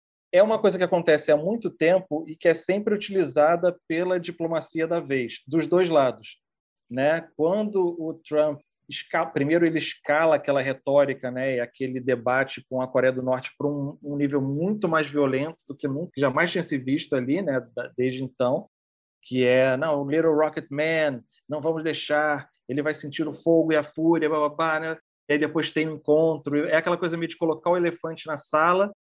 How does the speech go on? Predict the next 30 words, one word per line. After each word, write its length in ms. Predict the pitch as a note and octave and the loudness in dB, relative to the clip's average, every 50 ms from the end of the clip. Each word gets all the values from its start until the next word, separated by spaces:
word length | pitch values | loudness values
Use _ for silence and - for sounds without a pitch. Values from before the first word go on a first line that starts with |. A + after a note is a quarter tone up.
| _ _ _ _ _ - | _ _ _ _ _ 0
aí 80 | D3 | 2
depois 280 | D#3 E3 E3+ E3+ D3+ E3 | 2 2 0 -2 -2 0
ele 120 | D#3+ D#3+ | 0 -2
tira 360 | D#3+ D#3 - - G#3+ A#3+ C4 B3 | -2 -4 -6 -4 -2 2 4 4
o 20 | |
elefante, 580 | A3+ G#3+ G#3 G#3+ - F#3+ G3 G#3+ G#3+ G#3+ - F3 | 4 2 2 -2 0 0 0 0 -2 -4 -6 -6
não, 180 | D3 C#3 C3 C#3 | -6 -4 -6 -4
ele 100 | D3+ D#3 | -4 -2
é 60 | D3+ | -2
o 40 | C3 | -2
herói, 440 | A#2+ A#2 B2+ C3+ C#3 C3+ C3 B2 | -2 0 0 2 2 2 2 0
ele 120 | B2+ C3+ C3+ | -2 -6 -8
tirou 300 | C3+ - C3+ C3 C3+ C3+ | -8 -6 -4 -2 0 2
o 60 | C3+ | 2
elefante 380 | B2+ B2+ B2+ - C3 B2+ B2+ - | 2 0 -2 -4 -8 -6 -2 -4
da 100 | C3+ C3 | -4 -2
sala 180 | - E3 F3 | -2 -4 -4
que 100 | - - | -2 0
ele 120 | F3+ F#3 F3+ | 0 0 0
tinha 180 | - - E3+ | -4 -8 -8
colocado. 460 | - F3 D#3+ - - B2 A2+ G#2+ G#2+ _ _ _ - - | -4 -4 -4 -2 -2 -2 -2 -2 -4 _ _ _ -10 -2
Mas 200 | E3 F#3+ A3+ A#3 | 0 0 2 2
em 40 | A#3 | 2
outros 260 | A3+ A#3+ A#3 A3+ G#3 | 0 0 0 -4 -4
tempos 260 | - F#3+ G3 G3+ G3+ | -2 -2 -2 -2 -4
a 60 | F3+ E3+ | -6 -4
gente 260 | F3 F3+ F3 - D#3+ | -6 -8 -10 -10 -10
viu 280 | C3+ C#3+ D#3 D#3 C#3+ | -6 -2 2 2 4
isso 200 | C#3 C3+ - - | 2 2 0 -6
também. 380 | A#2 C3 B2 A#2 A#2 G#2+ G#2 | -10 -8 -4 -4 -4 -4 -4